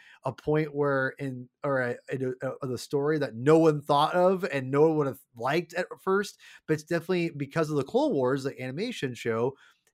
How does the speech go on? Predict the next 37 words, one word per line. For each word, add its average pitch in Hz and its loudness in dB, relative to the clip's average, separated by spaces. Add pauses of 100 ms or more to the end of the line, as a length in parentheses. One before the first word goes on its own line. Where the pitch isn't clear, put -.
it's 185 0
definitely 175 0
grown 156 0
on 135 -2
people 139 -4
and 131 -10
have 131 -8
accepted 151 -4
it. 110 -8
And 120 -10
now 135 0
we're 135 2
all 151 2
into 165 -2
it. 101 -16
And 135 -8
I 139 -2
think 160 -6
that, 147 -4
like, 139 -2 (580)
it's 165 -2
just 165 -2
inter-, 165 -8
interesting 220 -2
to 196 -2
see 190 -2
this 147 -6
history 165 -4
of 139 -2
the 131 -4
character 151 -2
kind 131 -8
of 127 -8
evolve 123 0
over, 120 -10
over 123 -6
time. 139 -4